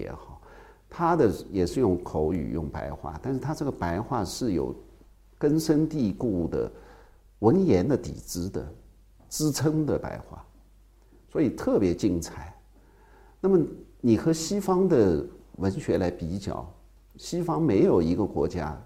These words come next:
有我们这种断裂的历-，历史。那如果说我们现在和西方的文学来做一个，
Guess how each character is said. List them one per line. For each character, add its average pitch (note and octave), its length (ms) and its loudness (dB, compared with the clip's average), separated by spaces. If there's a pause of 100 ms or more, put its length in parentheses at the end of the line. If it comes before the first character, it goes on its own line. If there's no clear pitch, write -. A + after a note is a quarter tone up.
有 F#2 160 0
我 F2+ 240 0
们 E2+ 140 -2
这 A2 100 -4
种 D#2 160 -6
断 F#2 280 0
裂 F#2 140 2
的 D2 120 -6
历-， E2 180 -2 (100)
历 E2 180 -4
史。 - 260 -12 (360)
那 G#3 140 6
如 E3+ 180 6
果 A#2 200 6
说 C3+ 180 0
我 F#2+ 220 4
们 G2 120 0
现 F3 220 2
在 C3 160 0
和 A2+ 160 0
西 C3+ 240 -4
方 B2+ 320 0
的 A2 120 2
文 E2+ 300 0
学 F2 260 -2
来 D#2 200 -4
做 G2 260 0
一 D#2+ 160 -2
个， A#1 560 -2